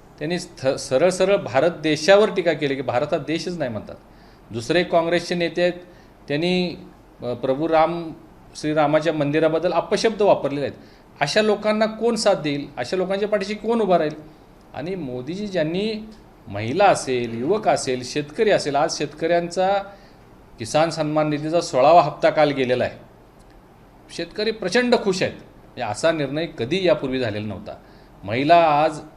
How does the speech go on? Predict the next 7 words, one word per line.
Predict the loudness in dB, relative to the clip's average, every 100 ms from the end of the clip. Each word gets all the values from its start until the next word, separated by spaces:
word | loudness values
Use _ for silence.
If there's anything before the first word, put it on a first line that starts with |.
| -20 -20 -20 -20
साडे | -4 -2 0
दहा | -4 -2 -2 -2
करोड | -4 -10 -2 4 4 4
महिला | 2 0 0 -2 -10 -16
बचत | -8 -6 -6 -4
गटाच्या | -2 -2 -2
माध्यमातून, | 0 -2 -2 -6 -6 -8